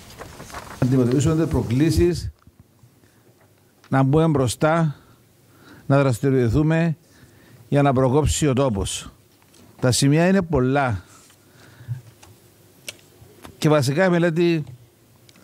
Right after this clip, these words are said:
ασχολείται με την ανάγκη ενίσχυσης του θεσμικού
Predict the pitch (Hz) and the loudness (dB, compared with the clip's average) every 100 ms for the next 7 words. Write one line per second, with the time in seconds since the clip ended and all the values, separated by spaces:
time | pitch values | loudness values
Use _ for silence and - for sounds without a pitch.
0 | - - 151 - 143 151 156 160 156 131 | -12 -4 -2 0 0 2 2 2 0 0
1 | 143 131 139 160 143 151 139 143 131 156 | 0 2 2 0 0 0 2 0 0 -2
2 | 120 135 123 - - - - _ - - | 0 0 -2 -8 -20 -20 -20 _ -20 -4
3 | 135 113 113 117 131 110 151 147 | 0 2 2 2 2 0 0 -2